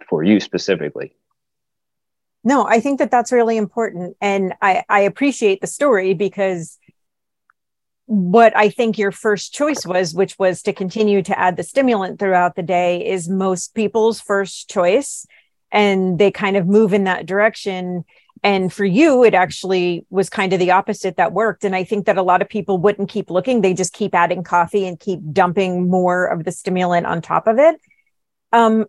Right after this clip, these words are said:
Speaker 2: I think that when I talk to my students, and some of the things that I try really hard to get them to, to self-actualize and to work through, and it's not necessarily a habit that we form,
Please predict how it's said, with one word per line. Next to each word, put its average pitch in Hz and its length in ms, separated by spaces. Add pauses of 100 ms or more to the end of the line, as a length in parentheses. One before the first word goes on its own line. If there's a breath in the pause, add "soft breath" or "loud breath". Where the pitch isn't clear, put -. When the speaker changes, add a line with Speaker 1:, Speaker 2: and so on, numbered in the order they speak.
Speaker 2:
I 247 100
think 320 220
that - 120
when 285 120
I 240 80
talk 262 380
to 240 100
my 190 400
students, 175 800 (360)
and 208 360
some 220 240
of 220 80
the 247 100
things 208 400
that 185 240
I 185 220
try 202 220
really 185 340
hard 185 340
to 196 120
get 175 280
them 185 220
to, 175 440 (120)
to 196 120
self-actualize 175 1400
and 180 280
to 202 140
work 190 400
through, 175 400
and 220 160
it's 247 220
not 262 240
necessarily 202 800
a 170 140
habit 180 420
that 254 160
we 294 140
form, 320 480